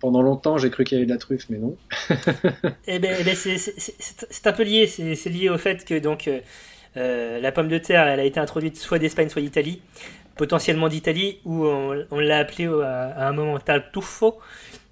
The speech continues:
Speaker 2: Et donc, euh, la pomme de terre, euh, localement, euh, via l'Ardèche, et cetera, euh, s'est transformée en truffole. Le tartufo s'est transformé en truffole.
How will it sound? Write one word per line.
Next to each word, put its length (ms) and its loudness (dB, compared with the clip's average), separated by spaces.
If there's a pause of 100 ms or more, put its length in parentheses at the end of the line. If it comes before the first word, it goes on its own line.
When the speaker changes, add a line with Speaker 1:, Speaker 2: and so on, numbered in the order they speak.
(100)
Speaker 2:
Et 60 -2
donc, 300 -4
euh, 400 6
la 120 -2
pomme 140 0
de 80 -2
terre, 380 2 (100)
euh, 220 -6
localement, 640 0
euh, 380 -4
via 260 2
l'Ardèche, 420 2
et 80 -14
cetera, 360 -2
euh, 180 -2
s'est 120 -14
transformée 340 -4
en 100 -2
truffole. 480 -2
Le 120 -4
tartufo 400 -6
s'est 100 -8
transformé 340 -8
en 60 -6
truffole. 520 0